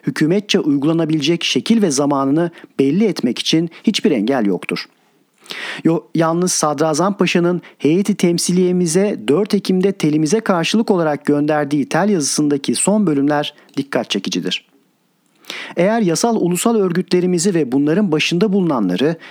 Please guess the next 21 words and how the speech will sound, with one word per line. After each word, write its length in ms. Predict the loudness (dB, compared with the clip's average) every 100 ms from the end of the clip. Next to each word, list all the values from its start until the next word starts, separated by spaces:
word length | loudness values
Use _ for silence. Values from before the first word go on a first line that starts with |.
| -4
yasa 300 | -2 0 0
dışı 200 | 2 0
sayma 400 | 0 0 0 0
anlayışı 480 | 0 0 0 0 -2
sürdürülecekse 1000 | -2 -2 0 0 0 0 -2 0 0 -2 -8 -8
hiçbir 400 | -6 -2 0 0 0
uzlaşma 540 | -2 0 0 0 0 0
yolu 280 | 0 0
bulunamayacağı 760 | 0 0 2 2 0 0 0 -2 -8 _
kuşku 300 | -4 -2 -2
götürmez. 580 | -4 -2 -4 -4 -4 -8 _ -18 -16 -2
Bugün 220 | 0 2
yayımlanacağını 840 | 2 2 2 2 0 0 0 0 0
bildirdiğiniz 640 | 0 0 0 0 0 -2
bildiride 580 | -2 0 -2 0 0 -2 -8 -8 -2
ulusal 400 | -2 0 0 0
örgütümüz 640 | 0 0 -2 0 0 0 0
ve 160 | -2 -2
ulusal 440 | -2 -2 0 0 0 0
eğilimimiz 560 | 0 2 2 0 0
üzerine 500 | 0 0 0 0 0